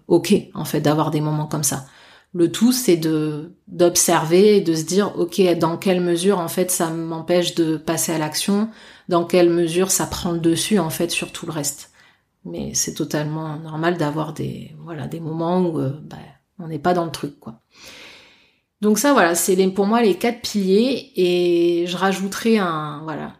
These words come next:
le, on va dire le, le petit plus que je, j'appelle le cinquième élément,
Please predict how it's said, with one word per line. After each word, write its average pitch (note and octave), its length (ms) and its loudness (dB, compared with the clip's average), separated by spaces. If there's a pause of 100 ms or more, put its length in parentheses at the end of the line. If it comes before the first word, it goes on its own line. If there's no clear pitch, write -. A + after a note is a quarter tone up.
(140)
le, E3+ 260 -2
on E3 60 -4
va E3 140 0
dire F3+ 300 -4
le, D3+ 260 -6 (420)
le F3+ 180 0
petit A3 340 0
plus A3 380 2
que D#3+ 500 -2
je, D#3+ 380 -4
j'appelle E3+ 420 2
le E3+ 100 6
cinquième F#3+ 600 2
élément, F3 480 2